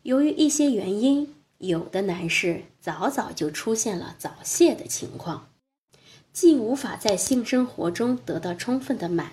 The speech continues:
足，更会影响到夫妻之间的感情。曾经遇到过这样一位患者，他长得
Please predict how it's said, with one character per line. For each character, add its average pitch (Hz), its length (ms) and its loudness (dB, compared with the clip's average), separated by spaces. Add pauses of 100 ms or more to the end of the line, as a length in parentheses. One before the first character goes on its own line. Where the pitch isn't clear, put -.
足， 165 420 0 (280)
更 175 180 -4
会 160 220 -2
影 143 260 -2
响 - 240 -8
到 - 200 -12
夫 - 200 -6
妻 247 220 -2
之 254 180 -6
间 285 200 0
的 240 100 -4
感 - 220 -6 (100)
情。 - 340 -6 (1120)
曾 233 240 -2
经 302 320 6
遇 285 80 6
到 262 160 2
过 247 200 2
这 359 180 4
样 214 180 4
一 160 160 -4
位 160 200 -2
患 160 360 -4
者， - 280 -10 (680)
他 196 160 -8
长 190 300 -6
得 156 300 -4